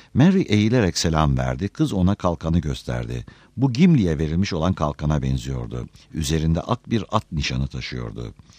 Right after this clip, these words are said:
"Bütün bunları al," dedi kız. "Bunları iyi yazgıya taşıyasın. Hoşça kal şimdilik efendi Meriadoc. Yine de tekrar karşılaşırız seninle belki." Böylece toplanmakta olan alacakaranlıkta yurt kralı bütün süvarilerini doğu yönündeki yola çıkarmak için hazır etti.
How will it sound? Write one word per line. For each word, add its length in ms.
"Bütün 340
bunları 320
al," 200
dedi 180
kız. 340
"Bunları 360
iyi 320
yazgıya 400
taşıyasın. 600
Hoşça 360
kal 180
şimdilik 400
efendi 380
Meriadoc. 500
Yine 280
de 100
tekrar 360
karşılaşırız 640
seninle 460
belki." 420
Böylece 400
toplanmakta 680
olan 180
alacakaranlıkta 840
yurt 280
kralı 320
bütün 180
süvarilerini 800
doğu 220
yönündeki 420
yola 220
çıkarmak 440
için 160
hazır 260
etti. 360